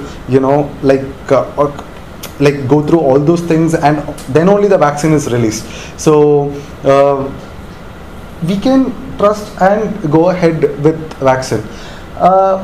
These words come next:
but, uh, one thing about this S M A is, I don't know how much it costs in Korea, but in India, this is like, uh, sixteen crores,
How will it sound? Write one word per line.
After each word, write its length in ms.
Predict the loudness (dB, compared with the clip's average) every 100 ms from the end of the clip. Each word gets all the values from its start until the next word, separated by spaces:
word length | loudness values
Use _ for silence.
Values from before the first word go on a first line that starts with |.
| 0
but, 300 | 0 2 0
uh, 180 | 0 0
one 300 | 2 2 0
thing 120 | 0
about 240 | 2 4 2
this 140 | 2
S 200 | 2 2
M 120 | 4
A 60 | 4
is, 100 | 4
I 160 | 2
don't 120 | 2 2
know 120 | 2
how 100 | 2
much 220 | 2 0
it 160 | 0 2
costs 300 | 2 2 -2
in 140 | 0
Korea, 360 | 2 4 4 0 -4 -8 -2
but 260 | -2 0
in 140 | 0 0
India, 560 | 2 2 4 2 0 -2
this 140 | -4
is 160 | -4 -2
like, 360 | -2 -4 -4
uh, 300 | 0 2 0
sixteen 500 | -2 -4 -4 -4 -4 0
crores, 640 | 2 4 4 0 -4 -8